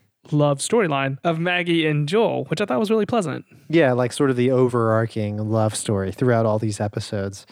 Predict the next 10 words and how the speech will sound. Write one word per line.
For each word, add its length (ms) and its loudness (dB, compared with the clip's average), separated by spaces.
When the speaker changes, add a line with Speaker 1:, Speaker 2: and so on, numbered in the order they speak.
Speaker 1:
Mm-hmm. 260 -2
Speaker 2:
And 100 4
yeah, 120 4
that 160 2
last 260 0
scene 220 -2
is 300 -2
really 340 4
cool. 640 2
Um, 440 0